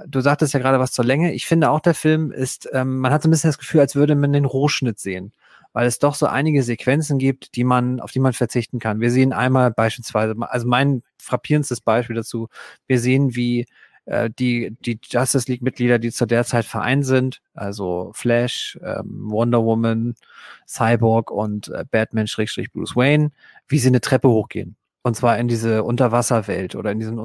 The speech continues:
in dieses Unterwassersystem. Das braucht kein Mensch. Also da kannst du auch, äh, du kannst es zeigen, wie sie die Treppe anfangen zu gehen, dann schneidest du und dann sind sie angekommen. Es fe-, findet da nämlich auch kein,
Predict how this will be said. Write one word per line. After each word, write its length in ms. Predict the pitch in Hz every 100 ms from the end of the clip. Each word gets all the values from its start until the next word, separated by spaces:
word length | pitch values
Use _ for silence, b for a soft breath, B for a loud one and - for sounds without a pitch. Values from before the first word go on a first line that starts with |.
| 120
in 60 | 123
dieses 220 | 113 113
Unterwassersystem. 960 | 117 117 113 - 107 104 - 104 90 - b b b b -
Das 340 | 120 - -
braucht 240 | - 120 -
kein 140 | 117
Mensch. 360 | 101 87 - -
Also 260 | - 110 110
da 220 | 120 127
kannst 320 | - 143 -
du 60 | 117
auch, 260 | 120 -
äh, 300 | 135 123 120 131
du 120 | 131
kannst 280 | 135 123 117
es 120 | -
zeigen, 360 | 131 123 135
wie 60 | 123
sie 120 | 120
die 80 | 117
Treppe 320 | - 117 -
anfangen 380 | - 143 - 143
zu 140 | - 131
gehen, 220 | 131 120
dann 120 | 117
schneidest 460 | - 120 123 120 -
du 160 | 107
und 180 | 104 107
dann 140 | 113
sind 160 | 110 107
sie 80 | -
angekommen. 520 | 113 104 - 98 101
Es 120 | 104
fe-, 200 | - 131
findet 260 | - 160 147
da 60 | 135
nämlich 220 | 135 131
auch 140 | 127
kein, 340 | - 131 127